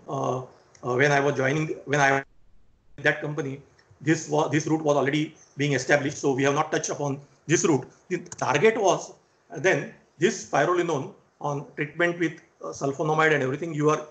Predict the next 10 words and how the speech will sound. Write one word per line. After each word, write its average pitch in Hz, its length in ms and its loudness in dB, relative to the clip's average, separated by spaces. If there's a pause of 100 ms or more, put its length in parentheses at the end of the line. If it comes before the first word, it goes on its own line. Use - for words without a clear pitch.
(120)
you 143 60 -2
are 143 60 0
going 143 200 2
to 151 80 -4
get. 143 180 2 (220)
And 175 100 -2
then 208 320 2 (220)
here 175 500 2 (340)
the, 175 360 -8 (180)
uh, 131 300 -8